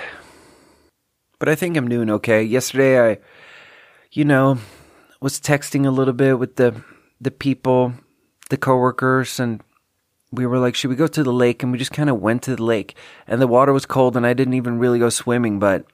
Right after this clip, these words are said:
I just sat at the side of the lake, and I was really sleepy, but I just sat there. And I had a cooler, and I drank an iced coffee, and,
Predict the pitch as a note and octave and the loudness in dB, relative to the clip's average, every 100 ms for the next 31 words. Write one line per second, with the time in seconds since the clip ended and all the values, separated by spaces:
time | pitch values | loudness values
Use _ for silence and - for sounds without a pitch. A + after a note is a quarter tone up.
0 | _ _ _ _ _ _ _ _ - A#2 | _ _ _ _ _ _ _ _ -8 -2
1 | C3+ - - A#2 B2 - A2+ - B2 A#2+ | -2 -2 0 2 2 -2 -6 -2 0 -2
2 | A2 G#2+ A2 G#2+ A2 G#2 G2 G2+ A#2+ A#2 | -2 0 0 -2 -2 -2 -4 -4 -2 0
3 | G2+ - G2 A#2 - D#2+ F#2+ D#2+ - A#2 | -2 -4 -2 -2 -2 -2 0 -2 -4 -10
4 | B2 - C3 B2+ - F2 F2+ - _ _ | -6 -4 0 -2 -2 -4 -4 -10 _ _
5 | _ _ _ _ _ _ - B2 A#2+ A#2 | _ _ _ _ _ _ -12 -6 -4 -2
6 | G#2+ - C3+ B2 A#2 B2+ B2+ A2 G2+ G#2+ | -4 -2 0 2 4 4 4 0 -2 -2
7 | A2+ A2 F#2+ A2+ A2 - B2 A#2+ - C3 | -2 -2 0 0 -2 0 0 0 -2 -2
8 | A#2+ F#2+ | 0 -2